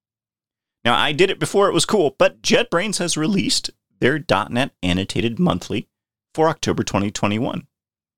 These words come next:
And if you really want a list of links in a monthly format, you could read their list,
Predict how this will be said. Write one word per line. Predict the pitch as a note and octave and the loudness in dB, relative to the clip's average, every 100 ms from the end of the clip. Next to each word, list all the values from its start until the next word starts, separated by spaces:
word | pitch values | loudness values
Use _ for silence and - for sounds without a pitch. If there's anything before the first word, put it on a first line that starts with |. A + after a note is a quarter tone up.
| _ | _
And | D3+ G3+ G#3 | -2 -2 -2
if | A3 | -6
you | A3+ F#3+ | -6 0
really | C#3 A3 | 2 2
want | D#3+ E3+ - | 2 2 2
a | E3+ | 2
list | C3 F3+ - | 4 2 0
of | D3 | -2
links | C#3+ F#3 - | -2 -2 -2
in | C#3 | 0
a | E3+ | 2
monthly | C#3 E3 D#3 | 2 2 0
format, | D3 F#3 E3 G2 D3 | -4 -2 0 0 -2
you | - A#3 | -8 -4
could | - F3+ | -2 0
read | E3+ D#3 | 0 0
their | E3 E3 | 2 4
list, | G2+ - - | 2 0 -6